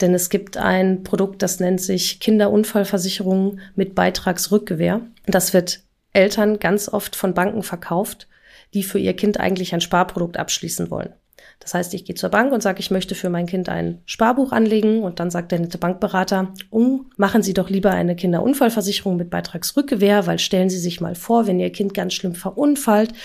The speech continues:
und nie wieder arbeiten kann, das wollen Sie doch bitte unbedingt absichern."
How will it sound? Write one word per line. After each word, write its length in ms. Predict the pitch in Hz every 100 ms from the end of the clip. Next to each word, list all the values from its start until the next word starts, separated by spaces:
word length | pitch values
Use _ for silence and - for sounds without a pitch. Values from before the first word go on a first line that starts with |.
| - - -
und 220 | 202 233
nie 280 | 226 285 247
wieder 200 | 214 190
arbeiten 280 | 190 190
kann, 200 | 196 190
das 180 | 180 180
wollen 160 | 185 180
Sie 140 | 175
doch 160 | 175 -
bitte 240 | 180 -
unbedingt 640 | - 240 254 233 202 190 190
absichern." 640 | 190 214 220 240 254